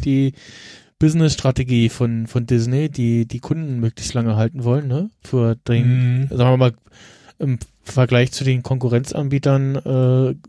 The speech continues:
Speaker 1: günstigen Preis von irgendwie sieben neunundneunzig oder sechs neunundneunzig. Ähm, und außerdem muss ich sagen, nach jetzt auch einmal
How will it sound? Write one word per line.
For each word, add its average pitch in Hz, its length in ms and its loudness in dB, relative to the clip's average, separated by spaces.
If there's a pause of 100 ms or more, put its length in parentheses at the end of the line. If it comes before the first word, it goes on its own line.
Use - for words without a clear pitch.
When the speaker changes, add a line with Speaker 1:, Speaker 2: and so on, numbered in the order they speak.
(100)
Speaker 1:
günstigen 147 480 -2
Preis 135 340 0
von 147 200 -4
irgendwie 135 240 0
sieben 139 180 -2
neunundneunzig 139 800 0
oder 135 160 -2
sechs 127 220 -6
neunundneunzig. 160 680 -2 (1400)
Ähm, 131 440 4
und 135 280 -2
außerdem 135 680 0
muss 135 160 -2
ich 135 140 -2
sagen, 127 340 0
nach 123 440 -2
jetzt - 320 -6
auch - 220 -8
einmal 127 400 2